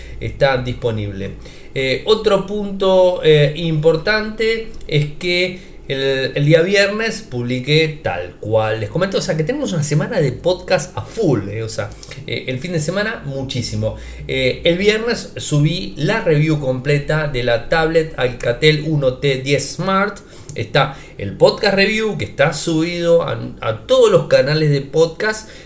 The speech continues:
eh, no solamente ahí, sino que también está en YouTube, está en Telegram, están las imágenes, están las comparativas, están, bueno, está todo el unboxing, está todo ahí para que ustedes lo puedan ver.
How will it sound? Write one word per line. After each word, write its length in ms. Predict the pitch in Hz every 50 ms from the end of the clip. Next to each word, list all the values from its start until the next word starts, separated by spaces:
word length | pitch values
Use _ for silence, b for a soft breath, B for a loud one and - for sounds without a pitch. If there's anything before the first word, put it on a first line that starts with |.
| B B
eh, 240 | - 120 120 117 117 135
no 80 | 151
solamente 460 | 151 147 156 147 147 147 147 147 160
ahí, 100 | 180 202
sino 220 | 190 - 139 117 110
que 80 | 110
también 320 | 107 110 104 110 120 117 110
está 180 | 104 - 131
en 100 | 123 120
YouTube, 360 | 120 143 156 147 - 262 262 262 B B B B -
está 300 | 101 - - - 120 117
en 180 | 127 147 147
Telegram, 640 | - 254 247 - 220 214 214 208 208 214 214 214 202 B B B B -
están 260 | 107 - - 120 110
las 220 | 104 101 - -
imágenes, 580 | 175 196 233 254 233 202 - 170 147 131 123 -
están 240 | 120 107 - 131 123
las 120 | 113 104
comparativas, 1000 | - 120 120 120 120 135 147 165 175 - - 247 240 233 214 185 151 143 - 120
están, 460 | 107 - 139 127 123 117 113 113 B B B B B B
bueno, 220 | 123 196 180 175 185
está 460 | 175 160 147 - 220 226 202 170 -
todo 160 | - 196 170 147
el 120 | 131 117
unboxing, 600 | 113 117 123 151 185 214 226 - - - - 151
está 340 | 135 - - 175 156 151 147
todo 300 | - 208 202 208 190 180
ahí 220 | 170 165 175 170 151
para 240 | 160 151 139 127 117
que 60 | 120
ustedes 560 | 120 120 - - 139 143 143 139 143 - B B B B B B
lo 400 | - 120 120 123 127 131 127 123
puedan 380 | 127 135 127 117 113 110 104 98
ver. 220 | 95 92 85 -